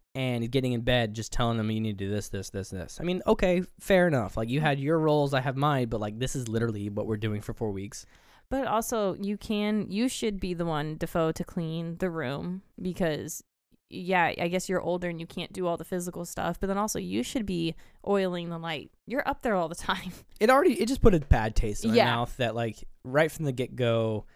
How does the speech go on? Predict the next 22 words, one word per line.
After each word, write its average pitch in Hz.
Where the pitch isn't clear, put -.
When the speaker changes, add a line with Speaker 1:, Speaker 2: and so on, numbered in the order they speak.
Speaker 1:
"Yeah, 151
you've 151
already 139
been 127
doing 120
this. 113
You 127
got 127
your 123
method, 110
but, 110
well, 139
he, 160
hey, 156
man, 90
like, 104
I'm 143
not, 160
I'm 143
not 131
your 110
slave. -